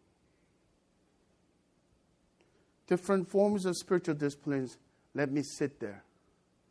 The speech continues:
And as I, as I am willing to put myself on the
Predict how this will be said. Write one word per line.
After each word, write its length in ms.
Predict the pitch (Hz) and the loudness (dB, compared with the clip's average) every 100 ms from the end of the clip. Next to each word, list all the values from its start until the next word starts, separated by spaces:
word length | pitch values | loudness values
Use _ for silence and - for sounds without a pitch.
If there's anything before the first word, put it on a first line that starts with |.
| _ _ _ _ _ _ _ _ - | _ _ _ _ _ _ _ _ -6
And 140 | 131 | 0
as 180 | 151 156 | 0 4
I, 200 | 185 190 | 6 4
as 220 | 147 143 | 2 0
I 260 | 156 180 202 | 2 4 4
am 260 | 196 170 - | 4 -2 -6
willing 640 | 117 151 180 170 127 107 - _ _ _ _ _ | 0 4 6 6 4 -2 -10 _ _ _ _ _
to 100 | 131 | -12
put 320 | - 226 233 | 0 2 4
myself 680 | 202 170 151 - 147 131 127 - _ _ _ _ | 2 0 0 0 2 2 0 -10 _ _ _ _
on 280 | 131 165 196 | 6 6 6
the 220 | 190 175 | 4 2